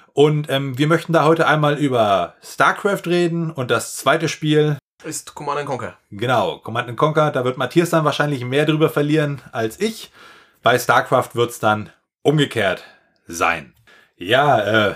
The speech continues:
Speaker 1: Echtzeitstrategiespiele, ähm, da ist ja mein liebster, äh, mein liebstes Zitat immer, „Rundenbasierte Strategiespiele, äh, das ist praktisch Echtzeitstrategie für alte Männer.“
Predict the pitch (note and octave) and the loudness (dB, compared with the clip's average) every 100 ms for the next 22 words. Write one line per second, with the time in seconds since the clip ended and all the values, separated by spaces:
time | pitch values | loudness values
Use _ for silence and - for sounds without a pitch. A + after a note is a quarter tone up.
0 | - - C3+ - A#3 - - A#2 A2+ G#2 | -6 -6 -6 0 0 0 -2 -2 -2 -4
1 | G#2 - G#2+ G2 F#2 F#2 F#2 F#2 E2+ D#2 | -6 -8 -8 -6 -6 -8 -10 -12 -16 -12
2 | - - C3 B2+ D3 C#3+ D3+ B2+ - C#3+ | -10 0 0 2 0 -2 -4 -8 0 4
3 | C3+ C3 G#2+ A2+ G#2+ G#2 G2+ G2 G#2 C3 | 4 4 -2 -8 -4 -2 -2 -2 -4 -4
4 | - C3 - - A#2 C#3+ D3+ C3+ C3 B2+ | -4 -8 -6 -4 0 0 0 0 2 2
5 | B2 - - - - G3 A3 D#3+ D#3 C3+ | 0 -4 -20 -14 2 2 2 0 0 4
6 | D#3+ D3+ - B2+ B2+ A#2 F3 E3 - D3 | 2 2 -2 -2 -2 -2 -2 -2 -4 0
7 | C#3 B2 G2+ G#2+ G#2+ G#2 A#2 B2+ - C3 | 2 2 0 -6 -6 -2 -2 -4 0 0
8 | - - D3+ - C#3+ B2+ - C3 B2+ A#2+ | 0 -2 -2 0 -2 -2 0 -2 -2 -2
9 | C#3+ - D3 A2+ A#2+ A2 A2 D#3+ F#3 | -2 2 2 2 -2 0 2 4 2